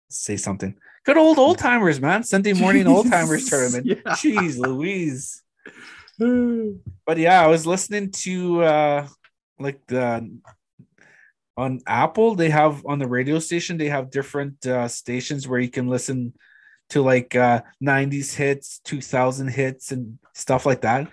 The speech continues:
Speaker 1: I was listening to two thousand hits and nineties hits, and, like, a lot of these songs were coming up,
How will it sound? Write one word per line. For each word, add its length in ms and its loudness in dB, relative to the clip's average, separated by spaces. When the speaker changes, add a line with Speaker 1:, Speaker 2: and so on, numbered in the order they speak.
Speaker 1:
I 100 2
was 160 0
listening 400 0
to 80 0
two 240 -6
thousand 420 -2
hits 300 -6
and 140 -6
nineties 380 -6
hits, 180 -4
and, 100 -4
like, 160 -6
a 40 -10
lot 180 2
of 80 2
these 220 0
songs 500 -4
were 240 -10
coming 300 -2
up, 300 -6